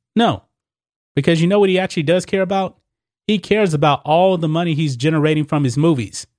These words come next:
He's afraid that the left will not go out and watch his movies because he supported Joe Rogan. Boy, this is pretty pathetic, man. I, I'm so disappointed in The Rock. Now, for one thing, honestly,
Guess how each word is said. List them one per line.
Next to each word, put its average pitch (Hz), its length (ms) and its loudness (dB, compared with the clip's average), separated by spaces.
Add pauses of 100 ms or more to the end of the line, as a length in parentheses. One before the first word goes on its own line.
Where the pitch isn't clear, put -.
(460)
He's 196 280 0
afraid 180 560 0
that 151 160 -4
the 139 100 0
left 143 480 0 (220)
will 190 260 0
not 185 260 -4
go 156 240 0
out 131 320 -2 (460)
and 135 200 0
watch 147 300 0
his 160 180 -2
movies 143 380 0
because 147 600 -2 (1080)
he 143 120 2
supported 139 540 0
Joe 123 180 0
Rogan. 95 420 -4 (840)
Boy, 165 180 4
this 156 260 -2
is 131 140 -4
pretty 139 240 0
pathetic, 113 400 -2
man. 117 160 -2
I, 170 280 0
I'm 147 100 0
so 165 260 0
disappointed 139 580 0
in 123 100 0
The 117 60 -2
Rock. 127 360 -2 (500)
Now, 156 220 2
for 160 180 -2
one 175 140 0
thing, 175 300 0
honestly, 160 480 0